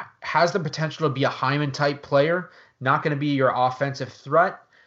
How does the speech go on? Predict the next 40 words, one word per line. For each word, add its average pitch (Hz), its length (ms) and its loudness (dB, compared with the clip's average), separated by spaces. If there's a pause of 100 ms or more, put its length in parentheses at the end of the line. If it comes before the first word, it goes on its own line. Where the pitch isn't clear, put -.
(420)
A 123 80 -6
guy 131 320 2
that, 127 320 -2
uh, 120 480 -2 (360)
you 170 140 -8
know, 127 260 -2 (220)
has 147 340 -2
the 160 100 -2
ability 143 360 2
to 123 80 -4
be 135 160 -2
more 131 180 2
of 127 80 0
a 123 60 -4
defensive 131 480 -4
mind, 127 520 0 (120)
penalty 139 320 0
killer, 131 540 4 (760)
you 151 80 -4
know, 120 340 -2
plays, 147 440 2
plays 160 340 0
kind 156 200 2
of 139 100 2
on 143 140 6
the, 139 180 0
on 135 140 -4
the 127 40 -4
physical 139 460 -4
side 139 300 0
of 131 80 -2
things 139 320 -4
and, - 240 -4
and 131 120 -2
doesn't 135 240 2
mind 127 240 -2
throwing 135 240 0
his 117 120 -2
body 117 320 4
around. 104 360 -6